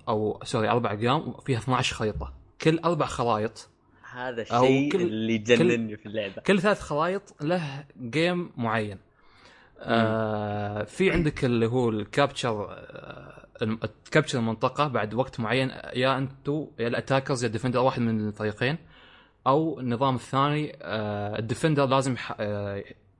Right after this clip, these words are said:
Speaker 1: يحافظون على منطقتهم، والأتاكرز لازم يحتلونها. تخلص منطقة أولى، يحتلون المنطقة الثانية.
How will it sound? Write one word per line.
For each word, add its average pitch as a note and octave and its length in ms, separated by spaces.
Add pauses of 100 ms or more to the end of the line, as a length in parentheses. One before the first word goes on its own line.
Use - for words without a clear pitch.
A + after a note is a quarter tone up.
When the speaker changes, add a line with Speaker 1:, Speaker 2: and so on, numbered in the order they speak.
(120)
Speaker 1:
يحافظون A#2+ 440
على G#2+ 280
منطقتهم، B2 600 (120)
والأتاكرز B2 560
لازم A#2 180
يحتلونها. A2+ 640 (640)
تخلص D3+ 280
منطقة B2+ 260
أولى، C#3 360
يحتلون B2 240
المنطقة A#2+ 260
الثانية. G#2+ 460